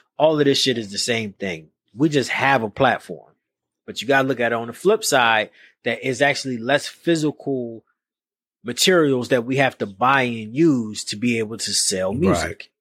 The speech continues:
Speaker 1: to sell hard
Speaker 2: Right.
Speaker 1: music. So if you have a device like this where you can eliminate the streaming services, right? And then you can just
Speaker 2: Mm-hmm.
Speaker 1: press and put music on there. It, you know, if this shit connects to your fucking car,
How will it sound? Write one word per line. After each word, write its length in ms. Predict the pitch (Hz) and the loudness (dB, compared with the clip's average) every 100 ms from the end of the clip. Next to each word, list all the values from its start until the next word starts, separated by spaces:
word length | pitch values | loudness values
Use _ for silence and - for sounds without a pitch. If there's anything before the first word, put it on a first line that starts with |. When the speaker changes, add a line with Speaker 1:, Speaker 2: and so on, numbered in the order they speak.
| _ | _
Speaker 1:
to 100 | 113 | 0
sell 320 | - 131 110 | 4 4 4
hard 480 | 104 - 107 107 107 | 0 -2 0 0 0
Speaker 2:
Right. 100 | 85 _ _ _ - | -8 _ _ _ -8
Speaker 1:
music. 560 | 135 147 - - - _ _ _ _ _ _ _ _ _ - | 0 0 -2 -8 -20 _ _ _ _ _ _ _ _ _ -18
So 200 | - 127 | -4 -2
if 60 | 123 | 2
you 80 | 180 | 2
have 100 | 175 | 2
a 60 | |
device 360 | 139 113 143 135 | 0 2 2 2
like 220 | 123 113 | 0 0
this 240 | 123 117 - | 0 0 -2
where 120 | 113 | -6
you 100 | 127 | 0
can 160 | 147 | 0
eliminate 520 | 110 113 147 139 131 107 | 0 0 2 2 0 0
the 60 | |
streaming 380 | - 156 151 127 | -4 -2 -4 -2
services, 520 | 117 104 87 90 92 | 0 -2 -2 -10 -8
right? 300 | 92 120 120 - _ - - - | 2 2 2 -6 _ -18 -16 -8
And 100 | 107 | -2
then 120 | 123 | -2
you 100 | 131 | -2
can 100 | 127 | -6
just 220 | 120 113 | -6 -6
Speaker 2:
Mm-hmm. 240 | - 131 131 | 0 2 4
Speaker 1:
press 260 | 160 147 - | 4 2 -2
and 200 | 127 - | -4 -2
put 260 | 165 - | -2 -2
music 440 | 117 156 143 135 113 | 0 0 0 0 -2
on 180 | 107 | -4
there. 340 | 104 101 98 95 - _ - | -6 -6 -6 -8 -18 _ 0
It, 240 | 135 - _ _ _ _ _ _ - | 0 0 _ _ _ _ _ _ -6
you 120 | 147 | -2
know, 180 | 131 127 | 0 0
if 200 | 127 - | -4 2
this 200 | 175 190 | 0 2
shit 240 | 214 - | 0 0
connects 540 | - 156 170 165 - - | -2 -2 0 -2 -2 -2
to 80 | |
your 280 | 147 127 120 - _ _ - | 0 0 -2 -4 _ _ 0
fucking 420 | 185 - 127 113 | 0 2 -2 -2
car, 560 | - 165 185 202 208 | 2 4 4 2 -2